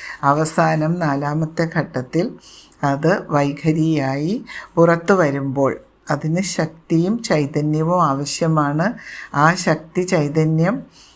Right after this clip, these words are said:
ആണ് കാവ്യമായും സാഹിത്യമായും സംഗീതമായും എല്ലാമായി പ്രകടിപ്പിക്കുന്നതിന് ദേവിയുടെ അനുഗ്രഹം വേണം.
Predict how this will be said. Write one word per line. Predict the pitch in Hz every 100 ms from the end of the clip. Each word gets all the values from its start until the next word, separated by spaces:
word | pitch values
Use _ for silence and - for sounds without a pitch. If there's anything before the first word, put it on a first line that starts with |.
| - 165
ആണ് | 156 160 190 285 - - -
കാവ്യമായും | 156 147 160 165 160 156 165 214
സാഹിത്യമായും | - 151 151 147 - 160 156 151 160 202
സംഗീതമായും | 233 170 143 143 147 151 160 156 156 175 165
എല്ലാമായി | 139 147 151 170 170 160 165
പ്രകടിപ്പിക്കുന്നതിന് | 165 160 139 147 147 156 151 151 151 143 151 185 165 - - - - 143
ദേവിയുടെ | 139 147 151 165 160 165
അനുഗ്രഹം | 156 143 143 147 151 151 160 156
വേണം. | 147 143 131